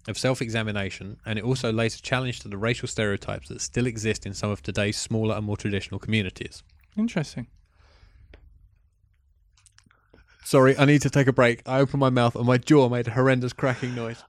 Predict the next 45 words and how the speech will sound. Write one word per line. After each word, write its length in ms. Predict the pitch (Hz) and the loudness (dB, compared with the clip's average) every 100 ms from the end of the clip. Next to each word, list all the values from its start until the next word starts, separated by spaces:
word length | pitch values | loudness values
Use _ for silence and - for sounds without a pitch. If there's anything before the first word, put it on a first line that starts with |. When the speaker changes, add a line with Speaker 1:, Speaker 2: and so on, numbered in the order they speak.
| - | -2
Speaker 2:
I 120 | 156 | 2
heard 180 | 175 185 | 2 2
it 120 | 135 | 0
from 120 | 139 | 0
over 160 | 131 127 | 0 0
here. 240 | 143 143 156 | -2 0 0
Speaker 1:
Oh, 120 | 139 | 0
God. 400 | 120 135 110 - _ - | 0 -2 -2 -6 _ 0
I'm 120 | 131 | 2
sure 180 | - 135 | 4 4
it 100 | 123 | 4
got 120 | 120 | 0
picked 200 | 139 123 | -2 -4
up 120 | 127 | -4
on 80 | 131 | -2
the 60 | 120 | -2
mic 260 | 123 123 113 | -2 -4 -8
then. 200 | 98 98 - - - - - _ _ _ - | -14 -16 -20 -18 -18 -20 -20 _ _ _ -4
Right. 260 | 135 123 - _ _ 147 | -2 -2 -4 _ _ -8
Ow. 300 | 151 127 - - - - | -6 -6 -8 -20 -6 -2
Okay. 340 | 135 123 95 - - - _ _ - | 2 2 0 -8 -20 -20 _ _ 2
As 140 | 139 | 4
I've 180 | 170 151 | 6 6
already 260 | 156 165 160 | 6 6 4
pointed 340 | 147 135 120 | 0 0 0
out, 180 | 101 98 - | 0 0 0
each 200 | 123 120 | 0 0
of 60 | |
the 80 | 120 | -6
performances 560 | - - 120 110 110 104 | -6 -4 -2 -4 -4 -2
in 120 | 104 | -2
this 140 | 101 | -4
film, 300 | - 104 95 | -2 -4 -4
from 180 | - 110 | -10 -8
the 60 | 101 | -4
main 200 | 110 113 | -4 -4
protagonist 680 | 131 113 104 101 101 - | -6 -4 -4 -6 -8 -8
to 80 | - | -6
the 140 | 98 107 | -4 -4
smallest 480 | - 120 123 117 | -2 0 0 -4
supporting 420 | - 110 110 107 101 | -6 -2 -2 -4 -6
players, 360 | 98 90 95 | -4 -4 -6
are 80 | 110 | -10
pitch 300 | - 107 - | -2 -2 -2
perfect. 440 | - 98 - - | -4 -4 -4 -14